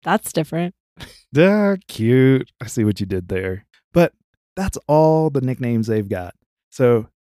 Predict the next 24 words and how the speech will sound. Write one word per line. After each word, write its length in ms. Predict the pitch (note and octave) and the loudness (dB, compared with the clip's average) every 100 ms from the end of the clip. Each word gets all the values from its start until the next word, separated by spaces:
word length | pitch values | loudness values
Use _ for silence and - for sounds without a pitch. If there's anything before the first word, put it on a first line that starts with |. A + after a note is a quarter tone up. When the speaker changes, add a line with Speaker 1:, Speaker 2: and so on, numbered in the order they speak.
| _ | _
Speaker 2:
how 180 | - F3 | -4 0
about 280 | A3 G#3 G2 | 2 2 0
you 140 | E3+ | -4
tell 260 | F#3+ G#2 F#2 | -2 -4 -4
me 240 | F#2+ G#2 | -4 -6
the 200 | A#2 G#2+ | -8 -10
score 500 | - - F3 F#2+ F#2+ | -8 -2 0 0 -2
for 140 | - G#2+ | -4 -6
Santa 280 | A2+ G#2+ | -2 -2
Fe, 180 | G#2+ A2+ | 0 2
New 120 | A2+ A#2 | 4 2
Mexico? 640 | C3 - A2 F#2 G2 - _ _ | 0 -6 -10 -10 -12 -20 _ _
Is 240 | - F#2 F#2 | -6 -6 -4
it 200 | G#2 G#2 | -4 -2
different? 540 | A#2 - E3+ G#3+ - _ _ _ _ _ _ | -4 -2 -6 -6 -16 _ _ _ _ _ _
Speaker 1:
Um, 360 | G#3 A3 G#3+ | 0 2 2
yeah, 160 | A3+ C4 | 0 -2
I'd 220 | F#3+ C4+ - | -2 -4 -2
say 140 | A4 | -4
the 80 | F4 | -6
score 260 | - G#3+ | -4 0
is 140 | F#3+ F#3+ | 0 0
pretty 300 | - G3 F#3 | -4 -4 -2
different, 520 | F3 E3 G3 A3+ C4 | -6 -6 -6 -6 -8